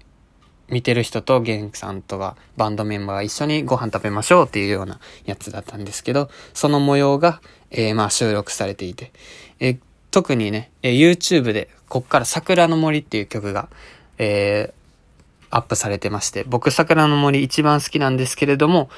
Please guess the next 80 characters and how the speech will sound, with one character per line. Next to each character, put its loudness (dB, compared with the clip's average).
ま 4
あ 6
桜 4
の 4
森 4
っ -6
て -2
い 2
う 2
の 0
は 0
ピ 6
ア 8
ノ 4
と 0
ス -6
ト 2
リ 2
ン 0
グ 2
ス 0
が 2
す -2
ご 6
い -2
生 0
き 2
る 4
曲 2
だ 4
な -2
と -6
思 -2
う、 -6
い -2
う -2
ふ -2
う -2
に -6
思 -2
っ -8
て -4
る -2
ん -4
で -8
す -10
け 0
ど、 4
こ 2
の 4
ラ 6
イ 6
ブ 2
で 4
は、 2
え -2
ー、 2
少 6
数 4
精 2
鋭 2
で、 0
も 2
う -6
ピ 4
ア 4
ノ 2
も -2
ス -8
ト 0
リ 0
ン 0
グ -2
ス -4
も -2
な -2
く -12
て、 -2
え 0
ー、 -10